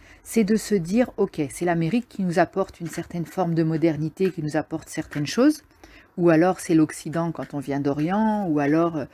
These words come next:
enfin peu importe, on a l'impression qu'il y a quelqu'un comme ça qui est une, une civilisation plus puissante qui nous apporte la modernité. Et la solution, enfin une des solutions qui peut adoucir ce sentiment et, euh,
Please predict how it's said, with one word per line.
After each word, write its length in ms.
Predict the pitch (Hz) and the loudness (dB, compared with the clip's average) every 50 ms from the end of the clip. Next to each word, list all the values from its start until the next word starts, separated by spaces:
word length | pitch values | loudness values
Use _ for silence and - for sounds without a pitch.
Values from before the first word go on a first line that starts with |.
| - - - _ _ | -18 -20 -20 _ _
enfin 140 | - 127 131 | -8 -8 -6
peu 120 | - 160 | -4 -2
importe, 380 | 147 143 143 - 226 226 - 202 | -2 -2 -2 -2 -4 -2 -2 -2
on 60 | 165 | 0
a 60 | 151 | 2
l'impression 480 | 147 151 151 - - 165 - - 190 180 | 2 2 0 0 -4 -10 -8 -6 -6 -2
qu'il 120 | 170 160 | 0 -2
y 20 | |
a 20 | 151 | 0
quelqu'un 380 | - 175 165 156 - 180 170 | 2 0 0 0 0 -6 -8
comme 160 | 165 - 151 156 | -6 -6 -8 -6
ça 160 | - 170 165 | -6 -8 -8
qui 220 | - - - 156 | -6 -4 -4 -2
est 20 | 147 | -2
une, 140 | 139 - - - | -2 -6 -6 -6
une 80 | 151 147 | -8 -8
civilisation 600 | - - 165 165 160 160 165 160 - - 175 165 | -6 -4 0 0 2 2 2 0 0 -2 -4 -6
plus 240 | - - 220 220 | -2 0 0 0
puissante 640 | 190 - - 208 185 - - - 185 175 175 - - - - - - - _ _ | 0 -2 -6 -8 -8 -6 -4 -4 -4 -4 -4 -6 -12 -18 -20 -20 -20 -20 _ _
qui 200 | - - - 220 | -12 -4 0 2
nous 200 | 208 196 175 170 | 4 4 4 2
apporte 320 | 175 160 - 175 165 - - | 0 0 -2 -6 -6 -6 -4
la 80 | 156 | -2
modernité. 720 | 151 151 147 139 143 131 135 143 139 - - - 240 311 - _ - - - - - - _ _ _ | -2 0 0 0 0 0 0 -2 -4 -2 -2 -2 -2 -2 -2 _ -12 -20 -20 -20 -20 -20 _ _ _
Et 200 | 190 196 214 - - | 2 4 4 2 0
la 180 | 170 175 175 165 | -4 -4 -4 -4
solution, 640 | - - 233 214 226 214 - - - 226 220 214 - _ _ _ | -4 -4 -4 -4 -4 -6 -6 -4 -2 -2 -2 -2 -4 _ _ _
enfin 140 | - - 156 - _ | -10 -8 -8 -2 _
une 240 | 247 269 285 220 175 | 4 6 6 6 6
des 100 | 160 165 | 4 2
solutions 560 | 160 - - 175 160 160 - - - 151 147 - - - - - - _ - | 0 0 -2 -2 -2 -2 -4 -8 -10 -10 -10 -10 -12 -20 -20 -20 -20 _ -20
qui 160 | - - 190 | -14 -12 -12
peut 240 | 160 - 202 196 190 - | -8 -2 0 0 0 0
adoucir 520 | - 196 196 185 202 180 - - - 208 - | -2 -2 -2 -2 -4 -6 -4 -4 -6 -6 -4
ce 140 | - - 175 | -6 -8 -8
sentiment 680 | - - 185 170 - - - 180 185 190 190 196 - - | -6 -8 -8 -10 -8 -6 -4 -4 -2 -2 -2 -2 -4 -4
et, 240 | - 151 156 156 147 | -2 0 2 2 0
euh, 220 | 139 139 139 131 | 0 -2 -4 -6